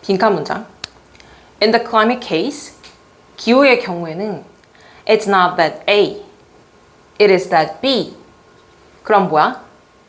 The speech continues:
A는 아니고 B는 맞다. 이렇게 되는 거야. 기후의 경우에는 여기는 맞고 이건 아니다. 여기랑 여기가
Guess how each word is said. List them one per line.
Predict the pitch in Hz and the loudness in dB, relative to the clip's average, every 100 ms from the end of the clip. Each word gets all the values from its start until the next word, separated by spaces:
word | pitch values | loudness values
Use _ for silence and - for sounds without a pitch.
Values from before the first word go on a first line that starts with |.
| _ _ _ _ _ - 185 | _ _ _ _ _ -4 2
A는 | 196 247 254 180 254 330 - - _ _ _ _ _ _ _ - | 4 4 2 -2 -4 -10 -20 -20 _ _ _ _ _ _ _ 0
아니고 | 190 185 240 165 151 156 _ _ _ _ _ _ _ | 2 4 2 -2 -8 -14 _ _ _ _ _ _ _
B는 | - 220 220 202 285 - - - _ _ _ _ - | 0 4 6 6 2 -6 -18 -20 _ _ _ _ -8
맞다. | 170 175 185 - - 165 156 - - _ _ _ _ _ - | 2 2 2 -4 0 0 -2 -12 -20 _ _ _ _ _ -2
이렇게 | 220 240 214 | 0 2 -2
되는 | 160 151 | -4 -8
거야. | 156 - _ _ _ _ _ _ _ _ | -12 -16 _ _ _ _ _ _ _ _
기후의 | - 226 262 269 247 | -2 2 4 4 4
경우에는 | 196 180 190 160 185 302 - _ _ _ 196 | 0 -4 -4 -6 -8 -10 -16 _ _ _ 2
여기는 | 185 208 311 | 4 4 2
맞고 | 277 175 - 240 180 - | 2 -2 -2 -4 -4 -6
이건 | - 185 226 | -8 0 0
아니다. | 180 156 160 151 - _ _ _ _ _ _ _ _ - | 0 -4 -8 -10 -14 _ _ _ _ _ _ _ _ -2
여기랑 | 196 196 202 269 262 196 | 4 4 4 2 2 2
여기가 | 160 160 247 285 | -2 -2 -2 -2